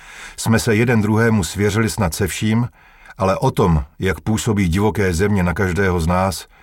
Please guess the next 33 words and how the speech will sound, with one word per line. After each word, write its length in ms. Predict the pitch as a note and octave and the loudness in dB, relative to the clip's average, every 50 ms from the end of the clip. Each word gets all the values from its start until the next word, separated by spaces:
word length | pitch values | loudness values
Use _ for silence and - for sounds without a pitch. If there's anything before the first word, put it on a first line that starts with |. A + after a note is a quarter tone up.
| - _ - | -20 _ -14
jsme 220 | - - F#2 F2 | -8 -2 0 2
nemluvili 440 | E2+ F#2+ G2 G2 F#2+ F2+ G2 F#2+ F2+ | 2 2 2 2 2 2 2 0 2
nikdy. 380 | F2+ E2+ D2+ C2+ B1 A1+ - - _ _ _ _ _ _ _ _ _ _ _ _ _ _ _ _ _ _ _ - - - - - - - - - _ | 2 0 0 -2 -6 -12 -16 -20 _ _ _ _ _ _ _ _ _ _ _ _ _ _ _ _ _ _ _ -20 -20 -20 -18 -18 -18 -20 -20 -14 _
Pinky 420 | - D3 E3 F3+ E3 - E3 F3 D#3+ | 0 2 4 4 4 4 4 2 4
pokračoval 600 | D#3 D#3 D3+ D3 C#3+ C#3 - - C3+ C3+ C3 A2+ | 4 2 2 2 2 0 2 0 2 2 2 2
v 60 | - | 0
obcházení 600 | E3+ A2+ - C3 B2+ B2+ A#2+ G2+ B2 A#2+ B2 A#2+ | -2 -4 0 2 2 2 2 2 2 2 2 2
dalších 420 | A2 A2+ A2 - - A2 F2+ D#2 | 2 2 0 0 0 -2 -4 -4
chlapů 560 | - - G#2+ G#2+ - - A#2 A#2+ A#2+ A#2+ - - | -2 -2 0 0 0 0 0 0 2 0 0 -2
a 60 | F#2 | -2
já 180 | G2 G2 G#2 | 0 0 0
se 160 | - - G#2+ - | -2 -2 -6 -8
opět 380 | - - F2 - A#2+ A#2 A2+ - | -6 -6 -6 -2 -2 -2 -2 -2
otočil 420 | G2 E2+ - G#2 - - G#2 F#2+ | -4 -4 -4 -4 -4 -2 -2 -2
směrem 420 | E2+ - - F#2+ F#2+ G2 G#2 G2+ F2+ | -2 -2 -2 0 0 0 0 0 -2
k 80 | - | -2
volné 360 | G2 G2+ G2+ G2 G2 F#2 E2+ D#2+ | 0 0 0 2 2 0 0 0
krajině 420 | - G2 F#2 F#2+ F#2+ F#2 F#2+ F#2 | 0 0 0 0 0 0 -2 -2
před 220 | - - G2 E2 | -4 -4 -4 -2
námi, 400 | E2 D2+ C#2+ C#2 C2 B1 B1 - _ _ _ _ _ _ _ _ _ - - | 0 -2 -2 -2 -4 -8 -10 -16 _ _ _ _ _ _ _ _ _ -16 -14
k 40 | - | -8
pustině. 600 | - G#2 D#2+ - - - D#2 C#2+ C2 - - - - _ _ _ _ _ _ _ _ _ _ _ _ _ - _ _ _ _ _ _ _ _ _ _ _ _ _ - | -6 -6 -4 -6 -6 -6 -6 -8 -8 -8 -14 -20 -20 _ _ _ _ _ _ _ _ _ _ _ _ _ -20 _ _ _ _ _ _ _ _ _ _ _ _ _ -2
Lopatku 560 | F#2+ A2 B2 A#2+ - D3 C#3+ - - D3 D3+ | 0 0 2 2 2 2 2 2 0 0 0
jsem 240 | - - C#3 C3 A#2+ | 2 2 0 0 0
položil 420 | - A#2 A#2+ B2 A#2 G2+ A2+ A2+ A2 | 2 2 2 2 2 2 2 0 2
do 120 | G2+ G2+ | 0 0
kypré 400 | E2+ A2 F#2 F2 F2+ F2 F2 D#2+ | 0 -2 -2 0 0 2 2 2
hlíny 480 | D#2+ F2 F#2 G2 G2+ G#2+ A2 A2+ G#2+ - _ _ _ - - | 2 2 2 0 0 0 0 0 -2 -6 _ _ _ -14 -8
a 80 | - D#2+ | -8 -6
přiložil 520 | - - - A2+ A2 G#2+ F2 G2+ F#2 D#2+ | -6 -2 0 0 2 2 2 2 0 0
k 120 | D#2+ - - | -2 -2 -6
očím 300 | E2 - - G2 F2+ E2+ | -6 -4 -2 -2 0 2
dalekohled. 720 | E2+ D#2+ D#2 D2+ - - C2+ C#2+ C2+ B1 - - - | 2 2 0 0 -2 -6 -8 -8 -10 -12 -14 -20 -20